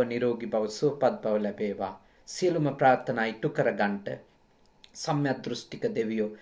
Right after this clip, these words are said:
ඒ දරුවෝ තුන් දෙනාටම උපකාර කරත්වා. ඒ වගේම සෝමලතා ප්‍රනාන්දු මාතාවටත්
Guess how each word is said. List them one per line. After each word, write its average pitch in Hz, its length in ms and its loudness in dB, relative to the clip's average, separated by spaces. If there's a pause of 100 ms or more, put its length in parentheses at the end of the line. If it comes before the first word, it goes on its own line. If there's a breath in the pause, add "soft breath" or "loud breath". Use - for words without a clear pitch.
(140 loud breath)
ඒ 127 140 0
දරුවෝ 120 320 4
තුන් 127 240 -2
දෙනාටම 117 460 0
උපකාර 110 540 2
කරත්වා. 101 580 0 (380 loud breath)
ඒ 135 60 4
වගේම 143 300 6
සෝමලතා 135 600 2
ප්‍රනාන්දු 117 520 0
මාතාවටත් 110 1000 0